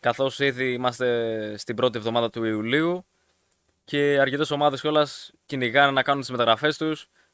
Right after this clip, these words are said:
κυνηγάνε να ψωνίσουν τους, ε, ελεύθερους τους παίκτες, οπότε κιόλας, ε, ακούγονται περισσότερα ονόματα. Παρ' όλα αυτά, πριν πάμε στο βίντεο, μην ξεχάσετε να κάνετε ένα like και ένα subscribe,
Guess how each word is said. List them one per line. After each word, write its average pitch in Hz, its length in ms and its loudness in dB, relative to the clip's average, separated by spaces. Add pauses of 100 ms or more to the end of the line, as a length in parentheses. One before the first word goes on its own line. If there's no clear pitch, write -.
(120)
κυνηγάνε 120 360 4
να 135 80 4
ψωνίσουν 127 340 -4
τους, 120 220 -6
ε, 117 140 0
ελεύθερους 120 400 2
τους 107 120 -16
παίκτες, 147 440 -2 (600)
οπότε 127 360 -2
κιόλας, 127 380 0
ε, 120 240 2
ακούγονται 120 280 -2
περισσότερα 120 340 2
ονόματα. 110 440 0 (680)
Παρ' 131 180 6
όλα 151 100 12
αυτά, 151 160 4
πριν 151 140 0
πάμε 151 160 2
στο 143 100 -8
βίντεο, 147 160 -2
μην 139 100 0
ξεχάσετε 143 280 -2
να 139 60 0
κάνετε 139 260 4
ένα 135 100 4
like 139 180 10
και 127 100 4
ένα 131 100 0
subscribe, 151 520 4